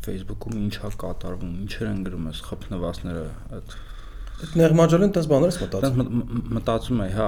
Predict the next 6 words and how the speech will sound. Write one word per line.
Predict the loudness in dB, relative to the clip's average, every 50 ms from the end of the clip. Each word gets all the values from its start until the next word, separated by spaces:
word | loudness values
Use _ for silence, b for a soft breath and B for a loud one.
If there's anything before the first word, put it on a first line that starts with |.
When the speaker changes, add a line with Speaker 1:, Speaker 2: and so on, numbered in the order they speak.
| 0
Speaker 1:
որովհետև | 0 -2 -4 -4 -4 -4 -6 -6 -6 -8 -8 -6 -6 -4
խրամատը | -2 0 2 2 4 4 4 6 6
աշխարհի | 6 4 4 2 2 2 4 4
ամենաազնիվ, | 4 4 2 2 2 2 2 4 4 4 4 4 4 2 2 2 -2 -6 -6 -6 -6
ամենաանկեղծ, | -4 -2 0 0 0 0 -2 -2 -2 -2 -2 -2 0 0 0 0 0 -4 -8
ը, | -8 -8 -10 -10 -10 -8